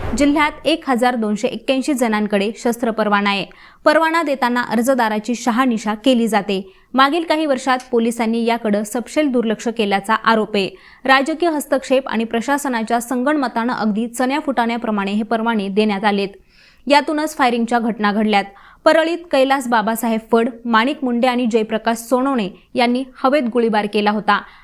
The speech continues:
आणि याचा व्हिडिओ सुद्धा सोशल मीडियावर व्हायरल झाला होता. त्यानंतर त्यांच्यावर गुन्हा दाखल झाला.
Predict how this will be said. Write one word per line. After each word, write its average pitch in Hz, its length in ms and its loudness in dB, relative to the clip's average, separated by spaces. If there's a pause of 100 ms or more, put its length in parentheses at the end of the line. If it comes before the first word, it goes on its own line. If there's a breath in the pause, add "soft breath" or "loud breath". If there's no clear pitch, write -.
आणि 233 160 0
याचा 247 200 0
व्हिडिओ 233 340 0
सुद्धा 220 340 -2
सोशल 240 380 -2
मीडियावर 208 420 0
व्हायरल 226 420 0
झाला 208 240 0
होता. 196 260 -2 (340 loud breath)
त्यानंतर 247 380 0
त्यांच्यावर 214 520 -2
गुन्हा 220 340 2
दाखल 202 340 0
झाला. 202 320 2